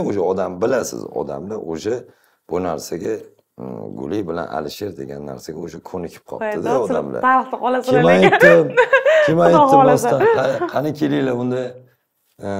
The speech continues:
Speaker 1: Gul opanglar kelolmadi, Gul opanglarga salom yo'llaymiz." Haqiqatan u yerda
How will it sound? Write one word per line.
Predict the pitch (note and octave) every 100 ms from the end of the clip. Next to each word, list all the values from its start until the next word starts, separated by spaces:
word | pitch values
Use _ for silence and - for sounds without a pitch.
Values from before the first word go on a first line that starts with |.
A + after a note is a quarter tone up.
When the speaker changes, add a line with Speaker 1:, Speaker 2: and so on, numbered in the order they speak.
| F#2+ F2+
Speaker 1:
Gul | E2+ G2 G#2+
opanglar | G2+ G#2 G2+
kelolmadi, | A#2+ A2 G2 G2 D3+
Gul | E3+ G2
opanglarga | - E2 D#2 E2+
salom | - G2 F2+
yo'llaymiz." | E2+ D2+ D2 A#1
Haqiqatan | D#2 - G2 - A2
u | G#2 F2+
yerda | E2+ - G#2